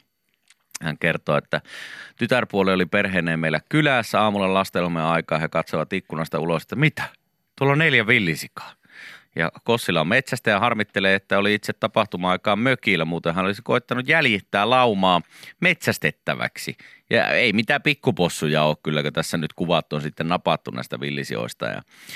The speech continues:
ja tota, siellä ne pörrää ja haistelee ja varmaan syö jotain tuolta maasta. Sama vi-, neljä villisiä lauma oli vierailut, on vierailut Hanhijärvellä talojen välittömässä läheisyydessä monta kertaa tänä kesänä.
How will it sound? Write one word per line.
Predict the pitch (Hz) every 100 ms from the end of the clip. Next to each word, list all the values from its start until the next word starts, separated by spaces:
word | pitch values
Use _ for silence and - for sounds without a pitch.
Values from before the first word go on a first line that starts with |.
| - - -
ja | 73
tota, | - 78 - 73
siellä | - 127 73
ne | 87
pörrää | - 117 113 110
ja | 101
haistelee | 110 101 - 95 90
ja | 90 87 78
varmaan | 85 87 82
syö | - 85 69
jotain | 71 71 69
tuolta | 73 67
maasta. | 71 85 73 - -
Sama | 131 151 147
vi-, | 147
neljä | 151 151 131
villisiä | 139 131 127 123
lauma | 127 127 117
oli | 117
vierailut, | 117 120 113 113 113 -
on | 123
vierailut | 127 127 123 123
Hanhijärvellä | - 151 117 101 87 82 80 82
talojen | - 107 95 85
välittömässä | 95 92 - 85 -
läheisyydessä | 92 92 78 82 80 95
monta | 101 87
kertaa | - 82 82 73
tänä | 85 73 69
kesänä. | 73 69 50